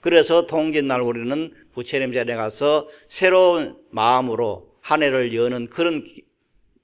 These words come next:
기분으로 부처님 자리에 공양 올리고 축원을 합니다. 그 다음에 맞는 새해가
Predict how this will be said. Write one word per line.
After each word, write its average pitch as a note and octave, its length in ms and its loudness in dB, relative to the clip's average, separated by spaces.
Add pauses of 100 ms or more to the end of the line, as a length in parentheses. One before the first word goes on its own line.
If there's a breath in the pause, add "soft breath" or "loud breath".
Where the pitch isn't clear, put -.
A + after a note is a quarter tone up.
(260)
기분으로 C3+ 720 2
부처님 B2+ 360 0
자리에 A#2+ 200 2
공양 A#2+ 400 -4
올리고 A2+ 340 -2
축원을 C3 480 -4
합니다. F2+ 420 -18 (720 soft breath)
그 C#3+ 160 -4
다음에 F3 380 6
맞는 C#3 920 0 (480)
새해가 C3 880 2